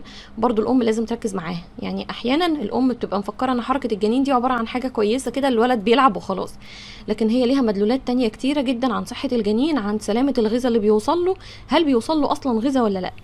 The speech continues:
فانتبهوا، انتبهوا للموضوع ده طول فترة الحمل، بالذات في الفترة الأخيرة اللي هي بتكون شهر تمانية، آه، الثامن والتاسع قصدي. دي بتبقى مهمة جدا ان انت تبقي منتبهة للمواضيع دي كلها. زيادة،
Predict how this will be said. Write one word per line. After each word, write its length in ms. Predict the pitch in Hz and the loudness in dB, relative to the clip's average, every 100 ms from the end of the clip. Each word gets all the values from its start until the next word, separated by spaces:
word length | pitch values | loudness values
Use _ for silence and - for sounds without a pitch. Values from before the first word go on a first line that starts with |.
| - - - - - | -18 -18 -18 -18 -6
فانتبهوا، 480 | - 214 208 269 285 | -2 0 2 4 2
انتبهوا 420 | 254 247 247 262 | 2 0 2 4
للموضوع 500 | 240 226 208 226 254 | 4 2 2 2 2
ده 200 | 220 294 | 2 2
طول 440 | 302 247 294 262 | 2 2 4 2
فترة 320 | 226 247 269 269 | 0 -4 -2 -4
الحمل، 400 | 233 - 202 185 | -4 -4 -4 -2
بالذات 260 | 190 226 - | -4 -4 -2
في 60 | |
الفترة 340 | 220 247 262 247 | -4 -4 -2 -2
الأخيرة 480 | 226 - 330 359 403 - - - - | -2 -4 0 0 0 -8 -20 -12 -2
اللي 140 | 233 | 2
هي 120 | 294 | 2
بتكون 360 | 240 - 302 285 | 2 0 0 2
شهر 160 | 302 262 | 0 0
تمانية، 400 | 254 277 277 285 | 0 2 2 2
آه، 340 | 214 214 214 | 2 2 2
الثامن 380 | - 285 269 226 | 0 2 2 2
والتاسع 380 | 208 254 269 254 | 2 0 0 0
قصدي. 340 | 285 254 381 - - - - - - - - - - | 0 0 0 -2 -10 -20 -20 -18 -18 -20 -20 -20 -10
دي 160 | 226 247 | -4 -2
بتبقى 260 | 285 - | 0 0
مهمة 280 | 208 226 269 | 2 2 2
جدا 200 | 247 240 | 2 0
ان 60 | 226 | 0
انت 200 | 233 240 | 0 -2
تبقي 220 | 226 214 | -2 -2
منتبهة 380 | 202 202 254 254 | -2 0 0 2
للمواضيع 420 | 208 202 202 226 | 0 -2 -2 -2
دي 100 | 226 | -2
كلها. 340 | 240 240 175 165 - - - - - - - | -4 -4 -4 -10 -18 -20 -20 -20 -20 -18 -4
زيادة، 280 | 208 220 | 4 4